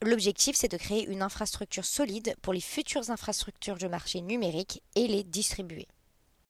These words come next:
On parle maintenant de Allison. C'est une start-up de medtech spécialisée dans l'intégration de l'intelligence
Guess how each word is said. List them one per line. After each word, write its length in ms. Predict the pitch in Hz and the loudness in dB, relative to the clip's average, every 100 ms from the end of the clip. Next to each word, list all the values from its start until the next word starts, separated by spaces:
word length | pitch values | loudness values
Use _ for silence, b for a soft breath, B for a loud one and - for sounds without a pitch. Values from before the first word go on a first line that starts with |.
| _ _ _ - | _ _ _ -4
On 100 | 269 | 4
parle 240 | 311 294 | 8 8
maintenant 380 | 269 247 254 262 | 6 2 2 0
de 200 | 190 202 - | 2 2 6
Allison. 520 | 320 320 - 196 196 349 | 6 8 8 8 4 4
C'est 240 | - 190 | 0 0
une 80 | 208 | 2
start-up 400 | - 214 - 240 | 4 4 0 -4
de 100 | 175 | -4
medtech 640 | 175 190 302 _ 220 220 | -4 -2 -4 _ -2 0
spécialisée 580 | - - 254 247 220 226 | -2 2 4 4 4 2
dans 120 | 226 | 4
l'intégration 720 | 175 190 247 269 233 214 - 262 | 4 4 4 0 2 2 0 0
de 100 | 190 | 0
l'intelligence 640 | 170 175 180 175 175 | 0 0 -2 -2 -2